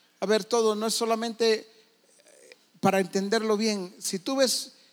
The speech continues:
a la persona como Jeremías y no aprendes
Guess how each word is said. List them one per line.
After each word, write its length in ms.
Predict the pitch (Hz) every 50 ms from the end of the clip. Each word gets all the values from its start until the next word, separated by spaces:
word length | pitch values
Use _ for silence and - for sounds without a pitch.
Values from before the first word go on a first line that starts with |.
| _ _ _ _ _ _ - _ _ _ _ _ _ _ _ -
a 80 | 180
la 140 | 175 175 170
persona 480 | - 220 185 180 - - 233 220 208 190
como 200 | - 202 190 - - - - 196 - - -
Jeremías 880 | 247 247 226 240 226 226 226 202 180 190 208 196 - - - - - _ _ _ _ _ _ _ _ _ _ _ _ _ _ _ _ _ _ _ _ _ _ _ _ _ _ _ _ _ _ _ _ _ _ _ _ _ _ _ _ _ _ _ _ -
y 100 | 220 190
no 160 | 190 214 240
aprendes 720 | 247 247 - 247 262 254 247 247 240 240 226 - - -